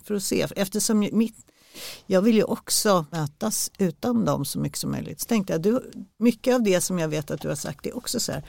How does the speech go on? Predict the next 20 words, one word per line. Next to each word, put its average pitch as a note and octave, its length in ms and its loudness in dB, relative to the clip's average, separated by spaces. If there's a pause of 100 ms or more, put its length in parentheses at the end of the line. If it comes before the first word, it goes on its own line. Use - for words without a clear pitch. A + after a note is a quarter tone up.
(460)
"Ah, F3 280 -4
kulturfolk." - 1040 -8
Mitt G#3+ 300 0
jobb G#3+ 320 6
är D#3+ 60 2
ju C#3+ 100 4
att C#3+ 100 0
krångla D3 320 -2
till D#3+ 320 -4
tillvaron B2+ 640 -6
i C3 140 2
mina B2+ 220 2
böcker - 500 -8 (760)
och - 160 -18
få D3 120 0
fram D3 380 0
olika C#3+ 300 -4
nyanser C#3+ 880 -2
och C3+ 140 -12
liksom - 280 -14